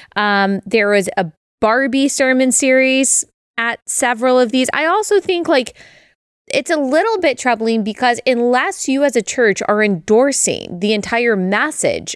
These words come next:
of all of these movies, it's a little weird to promote them and try to use them to attract people to your church, right? Like, you are basically giving free advertising to all these movies. So are you endorsing everything that happens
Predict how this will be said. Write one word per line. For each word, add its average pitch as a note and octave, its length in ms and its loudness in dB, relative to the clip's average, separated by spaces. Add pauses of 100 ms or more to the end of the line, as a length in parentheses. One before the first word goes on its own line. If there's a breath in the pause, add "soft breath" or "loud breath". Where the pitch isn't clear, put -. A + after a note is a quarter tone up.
of F3+ 240 -4
all G3 280 2
of F#3+ 180 -2
these E3+ 420 0 (520 loud breath)
movies, G#3 720 2
it's B3+ 160 -2
a C4+ 40 2
little D#4 340 2
weird A3+ 360 0
to G#3+ 80 -2
promote F#3+ 440 0
them A2+ 260 -4 (160)
and G3+ 160 -4
try A3+ 240 -2
to G#3+ 160 -6
use G3+ 460 -2
them F3+ 240 0
to G#3 120 0
attract F#3+ 480 -4
people F#3+ 240 -4
to - 140 -6
your E3+ 100 0
church, - 400 -6
right? F#3 460 -4 (760 soft breath)
Like, B3+ 320 -2
you A#3 220 0
are D#4+ 160 0
basically B3 680 -2
giving A#3 500 0
free C4+ 400 -2
advertising F#3+ 880 -4
to - 100 -4
all F#3 180 2
these F3+ 260 -4
movies. B3 480 -2 (220 loud breath)
So A3+ 260 2
are F#3+ 120 2
you F#3+ 200 -4
endorsing G3 800 0
everything G#3+ 460 0
that G3 140 -2
happens G#3 680 0